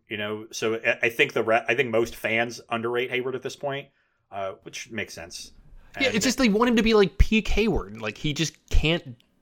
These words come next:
Speaker 2: do that anymore. But, like, even him at, like, eighty-five to ninety percent is still much better than almost every player in the N B A. <laughs> Like,
Speaker 1: But I, I just don't s-, I don't see what their,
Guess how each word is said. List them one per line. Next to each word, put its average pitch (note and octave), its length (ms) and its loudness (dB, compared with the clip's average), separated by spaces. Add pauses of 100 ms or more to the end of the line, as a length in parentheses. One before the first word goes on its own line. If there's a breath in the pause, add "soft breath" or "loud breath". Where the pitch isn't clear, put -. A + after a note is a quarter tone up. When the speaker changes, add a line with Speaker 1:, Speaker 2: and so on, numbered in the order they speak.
(280)
Speaker 2:
do G3 260 4
that C3+ 100 10
anymore. B2 220 4
But, B2+ 100 4
like, C3 240 6 (360 soft breath)
even F3+ 200 4
him F#3 220 4
at, F#3+ 120 6
like, D3+ 300 6
eighty-five C#3+ 460 4
to C3+ 60 4
ninety B2 200 6
percent C3+ 220 2
is - 40 -2
still B2 160 2
much A2 380 2
better C3+ 240 8
than A#2 220 4 (280)
almost D3 440 6
every C#3+ 260 8
player D3+ 420 8
in B2 100 6
the A2+ 60 6
N A2+ 120 4
B A2 180 4
A. - 340 4
<laughs> D3 160 -4
Like, - 280 -2 (680 loud breath)
Speaker 1:
But - 300 -6
I, - 140 -6
I F#3 80 4
just A3 180 -4
don't F#3 240 2
s-, - 100 -10 (140)
I D#3+ 160 0
don't G3 260 4
see F3 380 -2
what C3 560 0 (120)
their, A#2 720 0